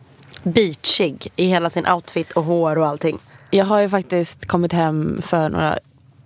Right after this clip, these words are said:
Speaker 2: ynka, ynka timmar sedan.
Speaker 1: Det är ingen bomberjacka på dig, liksom.
Speaker 2: Nej.
Speaker 1: Det är ingen eyeliner.
Speaker 2: Nej, nej.
Speaker 1: Det är så här soft makeup.
Speaker 2: Lite
Speaker 1: Och en liten kofta.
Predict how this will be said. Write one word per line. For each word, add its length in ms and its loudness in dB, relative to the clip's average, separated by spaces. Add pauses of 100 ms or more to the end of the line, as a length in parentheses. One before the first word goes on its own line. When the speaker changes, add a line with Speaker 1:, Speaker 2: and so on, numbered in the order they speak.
(420)
Speaker 2:
ynka, 360 2
ynka 280 0
timmar 260 0
sedan. 300 -4 (260)
Speaker 1:
Det 120 2
är 20 4
ingen 180 2
bomberjacka 540 2
på 80 -4
dig, 120 0
liksom. 300 -6 (200)
Speaker 2:
Nej. 320 2
Speaker 1:
Det 60 0
är 20 4
ingen 180 2
eyeliner. 420 0
Speaker 2:
Nej, 160 -10
nej. 160 2
Speaker 1:
Det 100 4
är 40 4
så 120 -2
här 80 0
soft 480 -2
makeup. 440 0 (360)
Speaker 2:
Lite 420 0 (260)
Speaker 1:
Och 100 2
en 60 4
liten 220 0
kofta. 440 -4